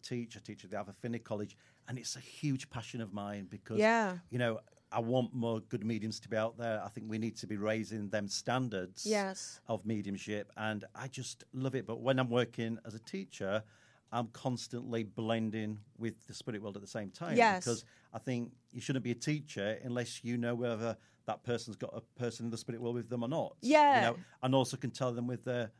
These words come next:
Speaker 1: their right or wrong.
Speaker 2: Right.
Speaker 1: Um, it's funny 'cause Susan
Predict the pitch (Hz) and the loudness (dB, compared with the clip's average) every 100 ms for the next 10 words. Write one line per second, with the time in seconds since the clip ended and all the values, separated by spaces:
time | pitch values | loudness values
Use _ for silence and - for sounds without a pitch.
0 | _ - 117 117 117 123 139 160 92 - | _ -2 0 2 0 0 0 0 -2 -10
1 | - - 214 233 196 120 113 - 175 131 | -18 2 8 10 10 6 2 -2 -2 -2
2 | 123 - 147 143 117 101 | -4 -4 -2 -2 -2 -4